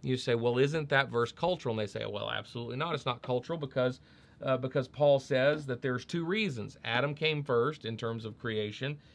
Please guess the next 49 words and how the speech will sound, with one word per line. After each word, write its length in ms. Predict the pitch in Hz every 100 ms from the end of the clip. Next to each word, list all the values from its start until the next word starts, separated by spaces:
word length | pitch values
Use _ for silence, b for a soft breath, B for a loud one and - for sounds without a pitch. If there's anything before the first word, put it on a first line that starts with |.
| B
and 260 | 120 120 127 -
Eve 400 | 170 165 127 131
was 140 | 120
the 80 | 120
one 240 | 120 123
deceived 440 | 113 - 123 117 113
by 160 | 113
the 100 | 107
serpent. 420 | - 202 175 - - - - - B B B B B B - - - -
And 160 | 131 123
that's 160 | 123 -
the 80 |
justification 680 | 117 120 - 113 117 113 113
for 120 | -
this 220 | 107 107 127
rule 320 | 202 226 123
that 120 | 110
Paul 220 | 120 113
puts 240 | 120 117 110
in 100 | 104
place." 380 | 110 101 -
And 80 | 110
I 60 | 101
say, 160 | -
"Well, 100 | 104
that 260 | 107 123 -
means 200 | 117 107
it's 120 | 104
not 200 | 113 -
cultural." 520 | - 135 131 123 - - - B B B B B B B -
Well, 240 | 180 165 - -
the 120 | 143
rule 320 | 139 262 320
put 180 | - 202
in 140 | 160 127
place 340 | 247 311 -
can 240 | - 185
itself 640 | 156 143 - 285 285 147 -
be 120 | 143 127
cultural. 520 | 170 175 - - -
So 120 | 165
we 120 | 170
have 180 | 233 269
to 100 | 302
be 200 | - 262
careful 420 | - 254 233 190
and 80 | 170
acknowledge 540 | 160 165 175 156 117
this. 260 | - -